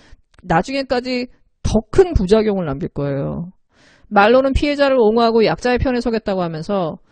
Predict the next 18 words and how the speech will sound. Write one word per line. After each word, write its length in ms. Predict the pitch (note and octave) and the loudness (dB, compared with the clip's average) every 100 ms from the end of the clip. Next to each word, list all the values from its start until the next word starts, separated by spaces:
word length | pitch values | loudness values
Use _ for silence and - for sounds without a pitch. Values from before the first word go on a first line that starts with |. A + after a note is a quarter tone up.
| _ _ _ - | _ _ _ 0
다수가 400 | A3 C4+ D4 C#4+ | 0 2 0 0
느끼는 420 | B3+ C4+ C4+ B3+ | -2 -4 -4 -4
깊은 300 | A#3+ D4 C#4 | -4 -4 -4
슬픔이나 680 | D4 B3+ D4 C4+ A#3+ A#3 G#3+ | -6 -6 -4 -2 -2 0 0
의문에 440 | A3 A#3 B3 A#3+ | 2 2 0 0
대해서는 440 | G#3+ G3 G3 F#3+ F#3 | -2 -2 -4 -4 -6
입도 240 | - B3+ | -6 -6
뻥끗 260 | A#3+ - F#3+ | -6 -6 -8
못하게 400 | D#3 D#3+ D3+ D3 | -8 -8 -8 -8
해요. 300 | D3+ D#3 - - - - _ _ _ _ _ _ _ _ _ _ _ - - - _ - | -8 -10 -14 -20 -20 -20 _ _ _ _ _ _ _ _ _ _ _ -20 -20 -20 _ -2
여러분, 200 | G3 G#3 | 0 2
감수성을 680 | - A3+ B3 D#4+ - C#4 C4+ | 4 4 2 0 0 0 0
센티멘트라고 760 | - C#4+ D#4 D4+ C4+ B3+ G#3 F3 | -2 -2 -2 -4 -4 -4 -4 -4
하거든요. 460 | D#3 D#3+ F3 A3+ A3 _ - | -8 -10 -8 -8 -10 _ -10
그 80 | G#3+ | -6
센티멘트는 580 | A#3+ C#4 C#4 B3 A#3 - | -4 -4 -6 -4 -6 -4
딥 220 | G#3 G#3 | -4 -4
필링입니다. 880 | - C4+ C4+ A#3+ E3 D3+ D#3+ D3+ | -6 -6 -4 -4 -4 -4 -4 -6